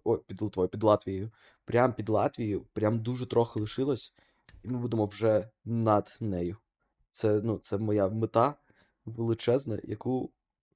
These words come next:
можливо, з-, ну, н-, неможливо, а яку зараз виконується. Є.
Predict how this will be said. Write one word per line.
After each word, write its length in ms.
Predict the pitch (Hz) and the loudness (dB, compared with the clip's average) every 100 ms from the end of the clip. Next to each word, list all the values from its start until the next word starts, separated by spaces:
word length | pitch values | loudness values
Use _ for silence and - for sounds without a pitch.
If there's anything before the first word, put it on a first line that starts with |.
| _ 143 | _ -8
можливо, 500 | 139 127 139 180 208 | -8 -4 -2 -2 -2
з-, 100 | 226 | -4
ну, 200 | 214 151 - - | -4 -4 -6 -10
н-, 160 | 120 - | -8 -2
неможливо, 600 | 147 147 143 120 170 - - | 2 4 4 4 4 2 -2
а 100 | 90 _ | -8 _
яку 420 | 117 113 117 107 - | -6 -4 -4 -4 0
зараз 360 | 107 104 - | 0 0 -4
виконується. 520 | 110 104 90 85 - - _ _ _ _ | -6 -6 -6 -8 -10 -14 _ _ _ _
Є. 300 | 117 120 95 | 0 2 2